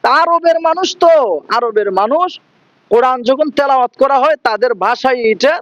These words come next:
তারা অর্থ বুঝে। কোরআন যখন তেলাওয়াত করা হয় আরবি ভাষা হিসাবে, তাদের ভাষা হিসাবে তারা অর্থ বুঝে। তিনি বলেন যে একটু দাঁড়াইলাম, দেখি কি পড়ে।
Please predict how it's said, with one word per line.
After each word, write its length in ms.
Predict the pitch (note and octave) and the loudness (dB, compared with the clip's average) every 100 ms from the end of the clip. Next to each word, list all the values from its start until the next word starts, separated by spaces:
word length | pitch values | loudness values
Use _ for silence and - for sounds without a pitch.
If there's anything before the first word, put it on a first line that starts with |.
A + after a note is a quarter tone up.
| - | -2
তারা 220 | G#3 G#3+ | 0 0
অর্থ 400 | - A#3 A#3+ - | 0 -2 0 -2
বুঝে। 320 | E3+ D3+ C#3+ - _ _ _ _ _ _ - | -2 0 -2 -4 _ _ _ _ _ _ -2
কোরআন 280 | D#3+ F#3+ G3 | -2 0 0
যখন 280 | A3 B3 | -2 -2
তেলাওয়াত 360 | B3 A#3 A3+ A3 | 0 0 0 -2
করা 240 | B3+ B3 | -2 0
হয় 220 | A3+ C#4 A4 _ _ _ - | 2 0 -2 _ _ _ -4
আরবি 340 | F#3+ G3 G3 | -4 2 0
ভাষা 300 | G3+ A#3 B3 | 2 -2 -2
হিসাবে, 400 | A#3+ A3+ B3 D4+ - - | 0 0 0 0 -2 -4
তাদের 300 | G3+ G#3 A#3+ | -2 0 -2
ভাষা 300 | G3+ A#3 B3 | 0 -2 0
হিসাবে 300 | A#3 A#3+ C#4+ | 0 0 -2
তারা 200 | - A#3+ | 0 0
অর্থ 300 | A#3 - F3+ | 0 -2 -2
বুঝে। 300 | D#3 D#3+ F3 - _ _ _ _ | -2 0 -2 -2 _ _ _ _
তিনি 180 | A#3 D4 | 0 2
বলেন 340 | D#4 D4+ E4 C#4 | 2 2 0 0
যে 100 | D#4 | -2
একটু 220 | - D4+ | 0 -2
দাঁড়াইলাম, 680 | A#3+ A#3 C#4 D4 C#4+ B3 G#3+ | 0 0 -2 -2 -4 -4 0
দেখি 280 | A3 B3+ | 0 -2
কি 240 | B3+ - D4 | -6 -2 0
পড়ে। 340 | B3+ B3 D4 | 2 2 2